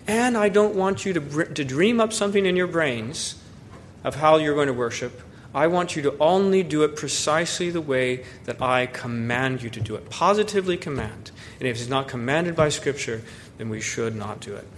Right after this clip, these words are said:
Now, Calvin gives us two good reasons for why our worship should be regulated in the necessity of reforming the church. One is that it tends greatly to establish his authority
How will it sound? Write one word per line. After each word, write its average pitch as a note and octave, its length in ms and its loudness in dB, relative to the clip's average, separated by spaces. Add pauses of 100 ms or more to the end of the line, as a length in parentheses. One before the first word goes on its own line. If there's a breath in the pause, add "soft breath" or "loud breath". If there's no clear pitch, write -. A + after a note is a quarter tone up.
(540 loud breath)
Now, F3+ 120 4
Calvin C#4 440 4
gives G3+ 240 6
us F3 160 0
two A3+ 240 0
good G3 240 4
reasons E3 680 -2
for - 200 2
why D#3+ 300 6
our D3 200 6
worship D3 460 0
should C3+ 180 -4
be B2 100 -2
regulated A#2+ 640 -2 (640 loud breath)
in C3+ 160 2
the C3 180 2
necessity C#3 640 2
of B2 100 0
reforming C3 480 0
the A2+ 60 -6
church. - 640 -4 (720 loud breath)
One G3+ 340 8
is E3 160 4
that D3+ 120 6
it C#3+ 140 2
tends G#3+ 400 2
greatly E3+ 560 0
to C#3+ 100 0
establish F3+ 560 2
his D#3 140 -6
authority D3+ 580 -2